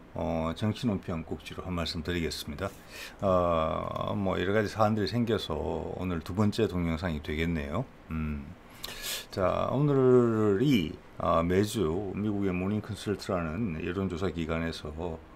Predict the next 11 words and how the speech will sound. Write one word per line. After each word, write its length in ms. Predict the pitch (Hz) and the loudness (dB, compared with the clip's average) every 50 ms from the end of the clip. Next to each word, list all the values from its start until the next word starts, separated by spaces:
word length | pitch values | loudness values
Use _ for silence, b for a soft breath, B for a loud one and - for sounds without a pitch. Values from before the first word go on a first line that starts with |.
| - - - - - | -20 -20 -20 -14 -10
어, 420 | 82 82 78 78 80 80 82 78 78 | -8 -8 -6 -6 -6 -6 -8 -8 -8
전 160 | - - 101 95 | -4 -4 -4 -2
세계 340 | - 107 87 85 80 80 | -2 -2 -2 -2 -2 -2
스물두 420 | 78 - - 113 101 92 - 95 90 | -4 -2 -2 0 0 -2 -2 -4 -2
개 120 | 92 95 | -2 0
나라, 360 | 90 87 78 76 - - - - - B B B B B B - - | 0 -2 -4 -6 -8 -12 -12 -14 -16 B B B B B B -10 -6
아, 240 | 82 82 80 80 78 - | -4 -4 -4 -4 -6 -6
지도자들의 680 | - 104 101 98 92 87 80 76 78 80 87 120 139 - - - - - - - 82 - | -4 -2 -2 0 0 0 0 -2 -2 -2 0 0 -2 -2 -6 -20 -20 -18 -12 -10 -10 -6
지지율을 480 | - - 104 110 131 135 110 92 85 76 | -2 0 0 2 4 2 4 4 2 0
발표하는 440 | - 80 76 - - 78 76 73 | 0 -4 -4 -4 -6 -8 -8 -8
날이죠. 440 | 73 69 71 76 76 73 90 113 107 | -8 -10 -12 -12 -10 -10 -8 -10 -10